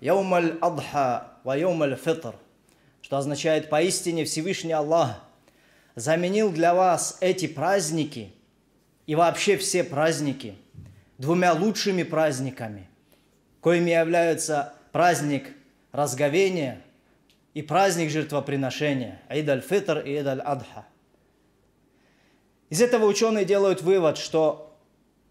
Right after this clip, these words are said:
праздники для мусульманина — это два праздника, о которых мы с вами упомянули. Также есть пятница —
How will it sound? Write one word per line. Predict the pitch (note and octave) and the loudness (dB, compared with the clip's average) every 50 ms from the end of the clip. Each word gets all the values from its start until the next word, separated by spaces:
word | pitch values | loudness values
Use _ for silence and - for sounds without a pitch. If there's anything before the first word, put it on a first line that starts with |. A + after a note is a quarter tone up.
| _ - | _ -2
праздники | E3 F3+ G3+ G#3 F3 D#3 F3 E3 D3 D#3 C3 A#2 G2+ F#2+ - _ _ _ _ _ _ _ _ _ _ _ _ _ _ _ _ _ _ _ _ _ | 2 2 4 4 2 2 0 -2 -2 -4 -6 -12 -12 -14 -20 _ _ _ _ _ _ _ _ _ _ _ _ _ _ _ _ _ _ _ _ _
для | - C#3 D#3+ | -2 0 0
мусульманина — | E3 E3 D3 - - D#3 D3 D#3 E3+ F#3+ F#3 E3+ D3+ C#3 B2 A2 G#2 - _ _ - | 2 0 0 -2 -2 -2 0 0 0 0 0 -2 -4 -4 -6 -8 -12 -16 _ _ -2
это | F#3+ G3 G3+ F3 | 0 2 2 2
два | C#3+ E3 F3 F3 | 2 2 2 2
праздника, | E3 - D3+ D3+ D3+ C3+ A2+ B2 B2 A2 - - - - _ _ _ _ _ _ _ _ _ _ _ _ | 2 2 2 2 2 0 -2 -6 -10 -10 -14 -18 -20 -20 _ _ _ _ _ _ _ _ _ _ _ _
о | - C#3 | -12 -8
которых | D3 D3 F#3 F#3 E3+ - | -2 0 2 2 2 0
мы | F3 D#3 | -2 -2
с | - - | -2 0
вами | E3 E3 D#3+ D#3 | 0 0 0 0
упомянули. | D3 - D3 C#3+ C#3+ C#3 C#3 D3 C#3 C3 A2 A2 - - - - _ _ _ | -2 -2 -2 0 0 0 0 0 -2 -4 -6 -8 -14 -18 -20 -20 _ _ _
Также | - A3+ A#3+ F#3+ A3 A#3+ | 2 2 2 4 2 2
есть | A#3+ - - | 2 2 2
пятница — | - B3 A3 G#3 G#3 D#3 D3 C3+ - - A2+ G2 G#2 | 2 4 4 4 2 0 -4 -4 -4 -6 -10 -10 -14